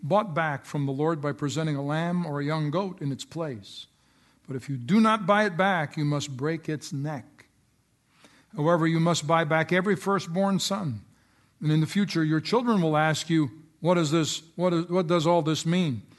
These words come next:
And then you will tell them, 'With the power of his mighty hand, the Lord brought us out of Egypt, the place of your slavery. Pharaoh stubbornly refused to let us go.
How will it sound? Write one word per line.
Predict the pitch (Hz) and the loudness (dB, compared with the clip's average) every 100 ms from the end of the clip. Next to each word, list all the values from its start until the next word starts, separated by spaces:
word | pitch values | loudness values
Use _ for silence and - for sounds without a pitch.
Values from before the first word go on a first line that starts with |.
| - - - | -20 -14 -2
And | 156 | 2
then | 214 | 4
you | 254 | 4
will | 247 | 2
tell | 240 226 208 | 4 4 6
them, | 156 160 151 - - - _ | 4 2 0 -4 -20 -20 _
'With | 151 - | -8 -6
the | |
power | 151 - 190 214 208 | -4 0 4 6 4
of | |
his | 180 147 | 4 2
mighty | 170 175 165 | 2 2 2
hand, | 147 151 147 151 | 2 2 2 0
the | |
Lord | 151 156 170 | 2 4 2
brought | 135 165 | 2 2
us | 160 175 | 2 2
out | 170 | 2
of | 165 | 4
Egypt, | 170 143 160 156 | 2 2 -2 -2
the | |
place | 139 - 170 151 | -6 0 0 0
of | 160 | -4
your | 143 156 - - - | -2 -4 -6 -12 -10
slavery. | - 185 190 185 147 139 113 107 - _ _ - - _ | -2 4 6 6 2 -2 -6 -10 -16 _ _ -20 -20 _
Pharaoh | - 196 214 214 196 | -4 6 8 8 6
stubbornly | - 233 240 240 220 | 4 6 6 8 6
refused | 208 214 214 208 | 4 2 4 2
to | 196 | 2
let | 196 | 2
us | 185 123 | 2 2
go. | 147 143 139 151 | 0 0 -2 -4